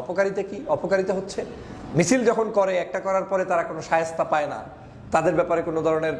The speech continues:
প্রতিরোধ হয় না, তখন তারা ধরে নেয় যে আমাদের তো নিরাপত্তার সমস্যা নেই, একটা মিছিল করব, হয়তো সর্বোচ্চ একটা ধাবরানি খাবো, তো যদি সর্বোচ্চ অ্যারেস্ট হই তাও দুই চার দিনের মধ্যে জামিন নিয়ে বের হয়ে আসবো। এই যে একটি কনফিডেন্ট তাদের হয়েছে, সে কারণে কিন্তু তারা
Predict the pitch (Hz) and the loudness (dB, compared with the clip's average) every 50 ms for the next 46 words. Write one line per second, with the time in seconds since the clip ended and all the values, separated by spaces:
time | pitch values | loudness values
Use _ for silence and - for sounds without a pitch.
0 | - - 160 147 190 185 196 202 175 165 165 156 143 131 120 107 - - - - | -6 -8 -4 0 2 4 4 4 4 2 0 0 0 -2 -6 -8 -10 -14 -18 -20
1 | - - - - - - 208 - 226 214 196 214 196 190 170 156 170 190 202 180 | -20 -20 -20 -4 0 2 4 4 4 4 4 4 2 2 2 0 0 0 2 2
2 | 175 156 147 139 156 147 143 135 123 - - 156 170 196 190 190 190 - - 190 | 2 2 2 0 0 0 0 -2 -2 -2 -2 0 0 0 0 -2 -4 -6 -6 -4
3 | 170 170 190 202 196 208 202 - - 175 - - 160 143 139 - - 127 110 101 | 0 2 2 2 2 0 -4 -2 -2 -4 -2 -2 -2 -2 -2 -2 -4 -4 -4 -6
4 | 92 - - - - - - - - - - - - 220 214 214 214 208 190 160 | -8 -12 -14 -16 -16 -16 -16 -4 0 2 2 4 4 4 4 2 2 2 4 4
5 | 180 170 156 160 151 156 156 160 165 135 160 156 147 151 147 - 156 143 - 143 | 4 4 2 2 0 0 0 -2 -4 -4 -4 -4 -4 -4 -4 -2 -2 0 0 0
6 | 120 110 107 127 139 131 151 156 147 143 - - 135 120 120 123 - - - - | -2 0 2 2 2 4 2 2 2 0 -2 -4 -4 -4 -6 -8 -10 -14 -18 -18
7 | - - - - - - - - 165 160 139 143 165 156 170 170 165 165 135 117 | -20 -18 -18 -18 -18 -2 2 4 4 4 4 4 4 4 4 4 4 2 0 -2
8 | 117 - - 175 170 165 180 175 - 170 160 165 180 185 185 - - 165 151 143 | -2 0 2 2 4 2 2 4 4 4 4 4 4 2 0 2 2 2 2 4
9 | 160 165 165 160 156 143 156 - - 156 147 147 151 151 151 143 139 139 135 131 | 4 4 4 2 0 -4 -6 -6 -6 -6 -4 -4 -4 -4 -4 -4 -2 0 2 2
10 | 156 165 180 180 170 165 165 147 143 143 135 131 135 135 127 127 120 120 127 - | 2 2 2 0 -2 -2 -2 0 0 0 0 2 2 2 2 0 -2 -6 -8 -8
11 | - - - - - - - - - - 233 262 277 247 233 262 247 247 - 247 | -10 -14 -16 -18 -18 -18 -18 -4 2 2 4 4 4 4 4 4 4 4 2 2
12 | - - 185 175 165 - 233 233 247 233 202 - 185 160 175 160 143 180 196 196 | 4 4 4 2 2 2 2 2 2 2 2 -2 0 0 0 -2 -2 -2 -2 -2
13 | 185 - 151 - - - - - - - - - - - - - - - - - | -2 -2 -4 -4 -6 -8 -12 -14 -10 -6 -4 -2 -2 -4 -6 -8 -14 -16 -18 -18
14 | - - - - 202 190 220 208 202 190 185 160 175 160 143 151 - 147 135 | -12 -4 0 2 2 4 4 4 2 2 2 2 2 2 2 2 2 2 2